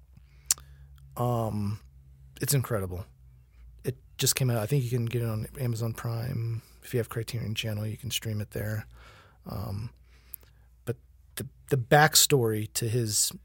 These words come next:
his, this movie is, like, he's, he's in, he's in prison right now 'cause I think the Iranian government, uh, arrested him and put him in jail because they thought his films were, like, propagandas, like, anti-Iranian propaganda.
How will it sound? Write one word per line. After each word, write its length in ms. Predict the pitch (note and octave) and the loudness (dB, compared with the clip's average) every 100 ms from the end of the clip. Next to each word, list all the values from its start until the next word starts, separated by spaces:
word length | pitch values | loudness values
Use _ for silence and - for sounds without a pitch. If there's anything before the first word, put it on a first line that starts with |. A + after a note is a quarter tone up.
| - | -6
his, 200 | C3+ A#2 B2 | -2 -2 -2
this 200 | B2 - | -2 0
movie 300 | A#2+ A#2 G#2+ | 2 0 -2
is, 220 | G#2 - - - - - | 0 -2 -2 -12 -16 -8
like, 160 | G#2+ - - - - - - - - | -8 -8 -20 -20 -20 -20 -20 -20 -20
he's, 280 | - D#3 C3+ C#3+ | -2 0 2 2
he's 200 | D3+ D#3 | 2 4
in, 140 | D#3 A#2+ | 4 2
he's 220 | C3+ B2 | 0 0
in 120 | A2 | 0
prison 260 | B2+ A#2 F#2+ | 0 0 -2
right 140 | F#2 | -4
now 260 | A2+ F#2 A#2+ - | -4 -6 -8 -8
'cause 460 | - A2+ G#2+ - - - | -4 -2 -2 -6 -10 -10
I 20 | |
think 440 | - A#2+ - - - - - - - - - - - - - | -4 -4 -6 -16 -20 -20 -20 -20 -20 -20 -20 -20 -20 -20 -2
the 80 | B2+ | 2
Iranian 480 | C3 C#3 C#3+ C3+ B2+ | 4 4 4 2 2
government, 560 | C3+ B2+ C3 B2 A#2+ - - - - - | 2 2 2 0 -2 -8 -20 -20 -14 -10
uh, 300 | G#2+ G#2+ G#2+ | -6 -6 -6
arrested 440 | A2+ C3 D3 C3 A2 | -2 4 4 4 0
him 200 | G#2 G#2 | -2 -4
and 100 | - | -4
put 120 | A#2+ | -2
him 80 | A#2 | -2
in 60 | |
jail 220 | A2 A2 | -2 -2
because 720 | A2 A2 A2+ G#2 G#2 - - D#3 - - | -2 -4 -2 -2 -2 -2 -2 -6 -14 -10
they 80 | - | -6
thought 160 | A#2+ A2+ | -4 -2
his 100 | - | -2
films 260 | A#2 A2+ | -2 -4
were, 60 | G#2+ | -4
like, 260 | F#2+ - - - | -8 -12 -20 -10
propagandas, 840 | B2 C3 A2 A2 C#3+ D3+ - - | -8 -6 -6 -4 -4 -4 -6 -6
like, 300 | F#2+ F#2+ - | -8 -8 -8
anti-Iranian 800 | A2 A2+ A#2+ A2+ A2 A2 A2+ A2+ | -6 -4 -4 -4 -4 -4 -4 -4
propaganda. 720 | - B2 B2 A#2+ B2 C3 C#3 | -4 -6 -4 -2 0 0 -2